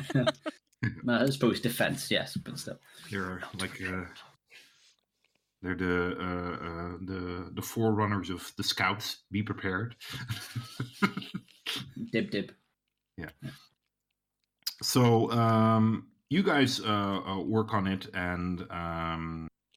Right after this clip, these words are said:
Speaker 2: it takes, it takes quite a while for you to pour this all out and, and have dragged it all out, and, uh, so pretty much as you guys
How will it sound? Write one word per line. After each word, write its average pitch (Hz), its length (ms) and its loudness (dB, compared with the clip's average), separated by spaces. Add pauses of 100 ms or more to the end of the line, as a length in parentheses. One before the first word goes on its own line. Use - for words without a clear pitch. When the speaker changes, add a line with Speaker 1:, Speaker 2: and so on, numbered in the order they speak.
(540)
Speaker 2:
it 131 120 0
takes, - 420 2
it 113 80 -6
takes - 240 2 (460)
quite 135 240 6
a 107 40 6
while 90 360 4
for - 160 -4
you 87 260 -2
to 87 400 -6
pour 107 240 0
this 98 180 -2
all 95 240 0
out 90 420 2
and, 87 260 -6
and 85 440 -8
have 85 240 -14
dragged 92 360 0
it 87 140 -2
all 87 220 2
out, 87 380 0
and, 80 220 -6
uh, 80 140 -6 (400)
so 98 680 4 (220)
pretty 165 180 6
much 139 220 4
as 107 240 2
you 110 100 4
guys 107 560 2